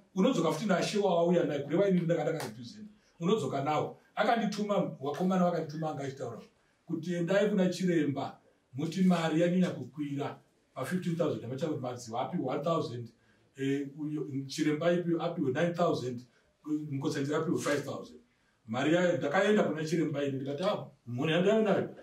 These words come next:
iri kuchema chema. Manga madii kuzwa?" Izvozvi Ishe Madziva zvamuri kutaura, handigoni kuzviita izvezvi. Ndichazviita kana mambouya nekwadiki.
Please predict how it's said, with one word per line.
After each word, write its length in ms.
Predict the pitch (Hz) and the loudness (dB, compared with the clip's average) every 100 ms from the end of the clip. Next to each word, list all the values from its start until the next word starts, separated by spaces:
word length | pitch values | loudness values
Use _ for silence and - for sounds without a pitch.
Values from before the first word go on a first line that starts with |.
| - 185 | -10 -2
iri 120 | 175 | -2
kuchema 340 | 160 156 139 | -2 -2 -2
chema. 300 | 123 135 110 - _ _ _ - | -4 -8 -8 -12 _ _ _ -6
Manga 280 | 131 160 190 | -2 2 2
madii 260 | 196 175 | 2 0
kuzwa?" 540 | 160 131 160 165 175 - - | 0 0 0 0 -4 -10 -6
Izvozvi 500 | 233 247 156 156 180 | -2 0 2 0 0
Ishe 160 | 214 202 | 0 2
Madziva 400 | 190 190 123 113 | 2 2 -2 -6
zvamuri 480 | 107 113 - 147 165 | -6 -8 -8 -4 -4
kutaura, 320 | - 113 107 | -4 -6 -8
handigoni 440 | 113 180 123 151 | -4 -4 -2 -4
kuzviita 440 | 165 - 127 135 - | -4 -6 -8 -8 -10
izvezvi. 380 | 120 92 87 - - - _ _ _ | -10 -14 -16 -20 -20 -20 _ _ _
Ndichazviita 580 | 120 123 196 - 131 135 | -12 0 0 0 -2 -4
kana 180 | 127 131 | -4 -4
mambouya 320 | 156 160 123 | -4 -4 -6
nekwadiki. 640 | 123 117 - 104 98 - | -6 -8 -12 -16 -20 -20